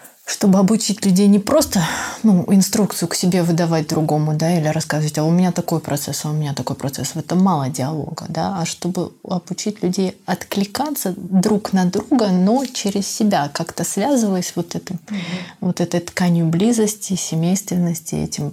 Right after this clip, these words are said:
Speaker 1: полотном как-то.
Speaker 2: Я, я, кажется, понимаю, о чём речь.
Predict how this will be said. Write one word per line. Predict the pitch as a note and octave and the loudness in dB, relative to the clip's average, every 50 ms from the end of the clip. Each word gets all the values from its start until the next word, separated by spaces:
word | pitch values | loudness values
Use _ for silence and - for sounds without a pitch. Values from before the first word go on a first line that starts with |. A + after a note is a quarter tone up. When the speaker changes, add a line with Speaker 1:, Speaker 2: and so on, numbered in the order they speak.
| - _ - | -10 _ -8
Speaker 1:
полотном | - D3+ D3 C#3+ C#3+ - G3+ A3+ B3 | -6 -4 -4 -4 -2 0 2 2 2
как-то. | B3 - E3+ - - - - - - _ - - - - - - - | 2 0 -6 -12 -12 -14 -14 -16 -16 _ -20 -20 -20 -20 -20 -12 -4
Speaker 2:
Я, | - F#3 F3+ F#3+ F#3+ | -2 0 2 2 2
я, | F#3 F3 - G3 | 2 2 0 -2
кажется, | G3 - G3 F#3+ - - | -2 -2 -4 -4 -2 0
понимаю, | G#3+ G#3+ G#3+ G#3 F#3 D3+ D3 | 2 2 4 4 2 2 0
о | |
чём | D#3 - D#3 D3 C#3+ | -2 -4 -4 -4 -4
речь. | C#3 C#3 C#3+ - - - | -4 -6 -8 -10 -18 -20